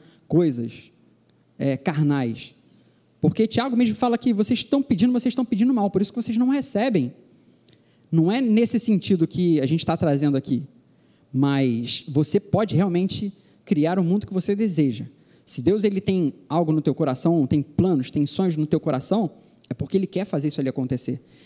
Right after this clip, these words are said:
E você pode criar eles através da tua boca, da tua declaração.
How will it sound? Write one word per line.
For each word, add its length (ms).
E 60
você 260
pode 300
criar 240
eles 180
através 320
da 80
tua 160
boca, 300
da 100
tua 220
declaração. 720